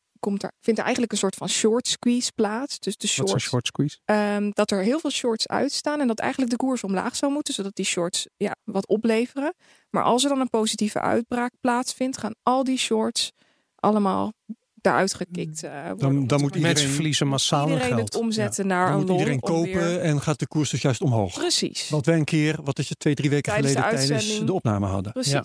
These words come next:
Speaker 1: dat
Speaker 3: Ja.
Speaker 1: hadden we toen
Speaker 3: Ja, ja,
Speaker 1: inderdaad.
Speaker 3: ja.
Speaker 1: En dat zou dan nu ook plaats moeten vinden. Maar die negatieve divergentie baart me toch nog steeds zorgen. En omdat we in die symmetrical triangle zitten, zouden we nog de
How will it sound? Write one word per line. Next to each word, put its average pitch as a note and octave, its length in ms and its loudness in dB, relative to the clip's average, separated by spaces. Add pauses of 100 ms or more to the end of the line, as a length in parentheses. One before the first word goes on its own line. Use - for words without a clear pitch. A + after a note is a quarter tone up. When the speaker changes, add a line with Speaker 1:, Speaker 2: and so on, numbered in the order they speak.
Speaker 1:
dat A3 160 0
Speaker 3:
Ja. G#3 60 0
Speaker 1:
hadden F3+ 200 0
we F3+ 80 -4
toen - 140 -10
Speaker 3:
Ja, E3 60 -8
ja, C#3+ 80 -6
Speaker 1:
inderdaad. F3 500 -6
Speaker 3:
ja. - 60 -20 (280)
Speaker 1:
En G3+ 140 4
dat A3+ 160 2
zou A3+ 160 2
dan G3+ 200 0
nu G#3 180 -2
ook G#3 200 -2
plaats A3+ 280 -4
moeten A#3+ 240 -2
vinden. A#3+ 400 0 (380)
Maar G#3 800 2
die A#3 140 2
negatieve A#3+ 420 0
divergentie A3+ 840 0
baart A3 220 2
me A3+ 100 0
toch B3+ 180 -2
nog A3+ 160 0
steeds G#3 340 -2
zorgen. A3+ 340 0
En A3+ 100 0
omdat A3 320 0
we - 80 -4
in C4+ 80 -2
die C4+ 80 -4
symmetrical B3+ 440 -6
triangle A#3 380 -2
zitten, A3+ 280 -4
zouden A3 360 2
we A#3+ 60 0
nog G#3 200 0
de - 100 -8